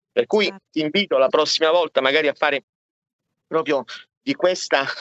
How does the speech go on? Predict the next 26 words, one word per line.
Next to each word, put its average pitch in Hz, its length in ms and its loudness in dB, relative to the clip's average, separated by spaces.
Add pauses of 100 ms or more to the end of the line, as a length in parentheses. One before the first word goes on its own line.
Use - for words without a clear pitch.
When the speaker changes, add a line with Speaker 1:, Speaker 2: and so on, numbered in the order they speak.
Speaker 1:
di 135 100 -12
questo 156 280 0
concetto 151 480 -2
una 127 140 0
puntata. 123 600 -2 (380)
Potremmo 156 380 -2
sentire 135 460 -2
qualche 143 400 -2
parlamentare 120 840 -2
e 127 40 -4
suggerire 175 800 -2
quello 156 220 0
che 135 120 -2
noi 131 160 2
abbiamo 123 460 -2 (320)
in 151 160 -2
essere 127 500 -2 (260)
come 135 440 -2
organizzazione 127 880 -2
medica. 110 440 -4 (220)
Ok? - 120 -20 (520)
Speaker 2:
Certo. - 200 -20
Speaker 1:
L'altro 175 280 -4
giorno 180 400 -2 (320)
c'è 127 140 -6
stata 143 440 -2